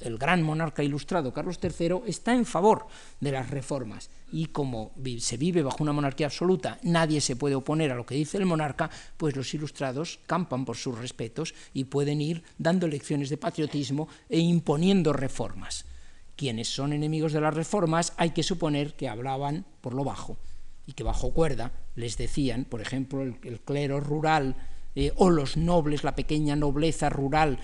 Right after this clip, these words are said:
que se oponía a esas reformas, o las corporaciones privilegiadas como la Mesta,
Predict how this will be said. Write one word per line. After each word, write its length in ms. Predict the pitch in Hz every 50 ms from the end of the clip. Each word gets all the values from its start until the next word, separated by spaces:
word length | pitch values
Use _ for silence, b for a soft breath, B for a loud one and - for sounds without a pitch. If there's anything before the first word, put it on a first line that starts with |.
| B B B
que 100 | - 151
se 160 | - - 147
oponía 380 | 139 139 143 127 139 151 147 139
a 20 |
esas 180 | 139 - 151 135
reformas, 500 | 135 127 - 175 165 147 147 143 - - -
o 100 | 202 190
las 180 | 185 170 -
corporaciones 840 | - - 175 151 - - 160 151 151 139 - - 196 202 185 175 -
privilegiadas 680 | - 165 165 160 151 151 147 - - 190 175 165 156 -
como 200 | - 160 151 139
la 100 | 131 135
Mesta, 520 | 151 190 190 - - - - 120 107